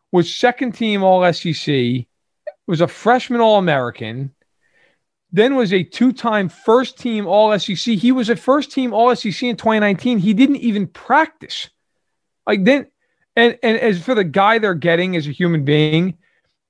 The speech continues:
uh, this is all per N F L dot com, received the Jason Witten Award, which i-, is a Tennessee award. Jason Witten went to Tennessee for leadership on the field and community service off the field.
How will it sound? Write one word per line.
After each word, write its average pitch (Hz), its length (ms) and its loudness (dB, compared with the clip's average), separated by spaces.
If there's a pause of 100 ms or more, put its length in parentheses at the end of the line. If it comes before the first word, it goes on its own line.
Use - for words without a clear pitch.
uh, 165 140 0
this 165 220 -2
is 156 100 -2
all 156 140 4
per 156 220 -2
N 147 60 -2
F 139 120 -8
L 143 100 -4
dot 139 180 -4
com, 151 260 -4
received 160 300 -6
the 147 40 -10
Jason 196 380 0
Witten 180 200 -2
Award, 156 380 2
which 147 240 -6
i-, - 40 -12
is 135 320 -8
a 143 60 -8
Tennessee 151 400 -4
award. 123 320 -2
Jason 131 240 -4
Witten 123 120 -8
went 120 180 -8
to - 20 -10
Tennessee 107 440 -6 (420)
for 180 140 2
leadership 214 640 0 (440)
on 190 200 2
the 233 80 -4
field 151 440 -2
and 160 100 -8
community 190 340 2
service 156 380 -2
off 196 260 4
the 123 80 -16
field. 92 360 -18